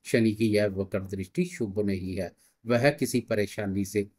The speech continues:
गुजर सकते हैं या आपके साथ वाद विवाद देखने को मिल सकते हैं।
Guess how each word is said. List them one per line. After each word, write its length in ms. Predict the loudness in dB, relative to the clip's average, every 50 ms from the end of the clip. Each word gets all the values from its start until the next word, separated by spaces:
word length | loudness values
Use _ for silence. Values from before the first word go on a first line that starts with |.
| _ _ _ _ -2
गुजर 340 | 2 4 4 8 8 6 6
सकते 440 | 6 0 -4 -4 -4 _ -2 0 0
हैं 140 | 2 0 2
या 80 | 0 -2
आपके 540 | -2 -2 -4 -2 0 -2 -2 -2 -2 -2 -2
साथ 320 | 0 -2 -4 -4 -4 -8 -12 _ _ _ _ _ -6
वाद 380 | 0 4 4 4 4 4 0 -2
विवाद 380 | -2 -2 0 2 2 0 2 2
देखने 360 | 2 2 2 2 -2 -2 -2
को 160 | -2 -2 -2 0
मिल 260 | 0 0 0 0 0
सकते 380 | -2 -4 -10 -10 -10 _ -8 -8
हैं। 260 | -8 -8 -8 -10 -12